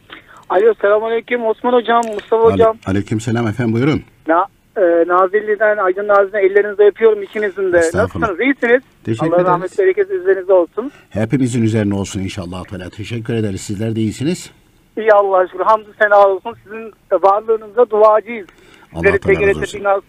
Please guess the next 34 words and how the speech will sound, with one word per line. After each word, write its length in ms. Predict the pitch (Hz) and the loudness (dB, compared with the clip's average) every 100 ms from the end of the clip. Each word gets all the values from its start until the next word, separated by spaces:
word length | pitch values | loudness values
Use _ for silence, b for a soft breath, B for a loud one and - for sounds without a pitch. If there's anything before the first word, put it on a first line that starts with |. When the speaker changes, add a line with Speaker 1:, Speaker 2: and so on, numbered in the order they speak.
| _ | _
Speaker 1:
T 120 | 190 | 0
G 120 | 190 | 2
R 100 | 202 | 2
T 220 | 196 196 196 | 2 -2 0
sahiplerine, 600 | 190 196 - 196 190 185 b b b | 2 2 2 0 2 -2 b b b
Enver 260 | 165 165 190 | -2 0 2
abilere, 560 | 190 185 185 185 185 190 b b _ | 4 2 2 2 0 -4 b b _
Hüseyin 340 | - 185 190 | -2 -2 -2
Müşki 340 | 185 185 202 - 226 - | -8 -12 -12 -10 -8 -8
efendilere 560 | 180 190 196 185 190 | -2 -2 -2 0 0
falan 300 | 196 277 277 214 | 0 -2 -2 -4
hepinizin 420 | 262 247 220 233 | -6 -6 -10 -2
Allah 300 | 202 208 214 | 0 2 0
razı 320 | 214 202 202 | 0 -2 0
olsun. 320 | 214 - 262 311 | 0 0 -10 -10
Speaker 2:
Amin 360 | - 160 160 - | -6 -4 -4 -6
efendim. 280 | 67 - 208 | -8 -2 0
Speaker 1:
Hepiniz 260 | 220 220 190 190 | 0 -6 -6 0
bu, 140 | 233 - - | 0 0 -4
bu 40 | |
yolda 280 | 262 240 190 | -2 0 -2
emeği 180 | 208 214 | -6 -4
geçenlere 380 | 196 - 196 214 | -6 -4 0 2
Allah 260 | 208 196 | 4 2
razı 260 | 202 202 190 | 0 0 0
olsun. 160 | 170 196 | -4 0
Hocam 260 | 269 277 | 2 2
üç 160 | 254 - | 0 0
dört 160 | 262 | 0
tane, 220 | - 233 240 220 - | 2 0 -2 -12 -6
e, 360 | 202 185 185 175 - | -2 0 0 -2 0
sorum 280 | 226 254 | 0 2
var 180 | 214 175 | 0 0
benim. 140 | 170 | -2